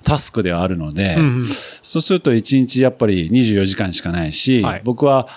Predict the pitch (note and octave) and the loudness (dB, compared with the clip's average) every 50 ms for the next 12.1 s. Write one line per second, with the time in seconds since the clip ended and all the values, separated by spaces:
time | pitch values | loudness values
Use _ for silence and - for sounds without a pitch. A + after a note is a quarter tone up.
0 | - - - D3 - - F3+ F#3 G3 - C3 G#2 F#2+ F#2+ F#2 - A2 G#2 G2+ G#2 | -12 -8 -6 -4 -2 0 0 0 0 0 0 0 0 -4 -4 -2 -2 0 0 0
1 | G2+ G#2 G2+ F#2 D#2 D2+ F2+ F2+ E2+ D#2 C#3 D3 C3+ B2+ A#2 G#2 - A#2 A2 B2+ | 0 0 -2 -4 -4 -2 -2 -2 -2 -2 -2 -2 -2 -4 -4 -6 -4 -2 0 0
2 | A#2 G#2 A#2+ D#3+ F3+ F3+ F#3 F#3+ F#3 - G3 F3+ F#3 - F3 D#3+ C#3+ B2+ A#2+ A#2 | 0 0 2 2 4 4 4 4 4 2 0 0 0 2 2 4 4 6 6 6
3 | A#2 B2+ C3+ B2+ D3 C#3+ C#3+ F#3+ F#3 D3 A2 E2 C2 - C#3 A#2+ B2 B2 A2 G2 | 6 4 4 4 2 2 2 4 2 2 2 0 -2 -2 0 2 2 2 2 2
4 | F#2+ F2+ D#2+ F#2 F2 - G#2 F#2 E2 F#2 F2+ E2 - A#2 A#2 C#3 C3+ C3+ C3+ A2 | 0 0 -2 -2 -2 -2 -2 -2 -2 -2 -4 -4 -2 -2 0 0 2 2 2 0
5 | G2 - A2 G2+ G#2+ F2+ A2 C#3+ C#3+ C3 G2 - - - - B2+ B2+ B2+ A#2+ B2+ | 0 0 0 0 -2 -4 -4 -6 -6 -6 -6 -8 -10 -12 -6 0 2 2 4 2
6 | B2 - B2 A2+ - - - - - D#3 D3+ - F3 F#3 G#3 - F#3 D3 A2+ G2 | 2 2 0 -2 -2 -8 -10 -4 -2 -2 -2 -2 -2 -2 0 2 2 0 0 -2
7 | F2+ F2 E2 D#2+ D#2+ F#2+ G2+ - B2+ A#2 G#2+ A2 G2+ G2 A2+ A2+ A2+ B2 A#2 A2+ | -4 -6 -6 -6 -4 -4 -2 0 0 2 2 2 2 2 2 2 2 2 2 2
8 | G#2+ F#2+ E2+ D#2 C#2+ - - C3 - - - C#3 C#3 C3 A#2+ A2 F#2+ F2+ F#2+ B2 | 0 0 -2 -4 -6 -4 -4 -4 -4 -4 -4 0 2 2 4 4 2 2 2 2
9 | B2+ C3 B2+ C3 A#2 - - G#2+ G2+ F2+ F#2+ - F#2 E2+ D2 - - D#2 D2 C#2 | 2 2 0 -4 -8 -12 -10 -10 -12 -12 -12 -10 -10 -10 -12 -12 -14 -14 -14 -14
10 | - - D3 C3 A#2+ G#2+ G2+ - - - - - _ - - _ - - G3 F#3+ | -10 -6 -4 -4 -4 -4 -6 -10 -18 -20 -20 -20 _ -20 -20 _ -4 -4 -2 0
11 | - G#3 G3+ G3+ F3 D3+ C3+ A#2 G2+ - - A2 A2+ A2+ - A2+ A2 G#2+ G#2 G2+ | 0 0 2 2 2 2 2 0 -2 0 0 0 0 2 2 2 2 4 4 2
12 | - | 0